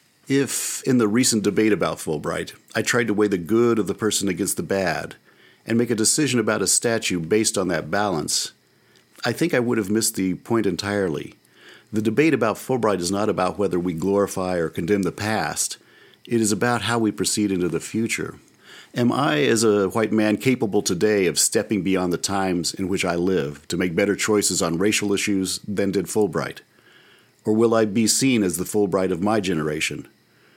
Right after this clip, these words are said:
doing the expedient thing to mollify a majority group while extending the hurt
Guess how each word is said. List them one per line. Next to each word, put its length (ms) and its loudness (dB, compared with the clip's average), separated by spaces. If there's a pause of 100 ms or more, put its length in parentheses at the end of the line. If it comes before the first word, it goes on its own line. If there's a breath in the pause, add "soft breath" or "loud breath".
(140 soft breath)
doing 260 4
the 100 4
expedient 600 0
thing 300 0
to 160 -2
mollify 540 0
a 80 0
majority 560 0
group 400 0
while 160 2
extending 400 0
the 100 0
hurt 340 0